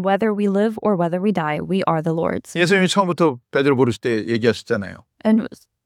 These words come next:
Speaker 1: from the start, when Jesus called Peter, this is what he said.
Speaker 2: 고기를 낚고 있는 어부여.
Speaker 1: And Peter was a fisherman who was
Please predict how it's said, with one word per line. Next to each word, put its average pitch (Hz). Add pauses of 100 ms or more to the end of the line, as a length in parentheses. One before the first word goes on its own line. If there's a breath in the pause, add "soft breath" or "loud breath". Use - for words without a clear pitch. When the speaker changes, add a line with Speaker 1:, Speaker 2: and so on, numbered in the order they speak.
(360)
Speaker 1:
from 220
the 208
start, 214
when 196
Jesus 196
called 196
Peter, 226
this 190
is 214
what 208
he 208
said. - (180)
Speaker 2:
고기를 190
낚고 156
있는 123
어부여. 101 (500)
Speaker 1:
And 196
Peter 277
was 180
a 175
fisherman 180
who 185
was 165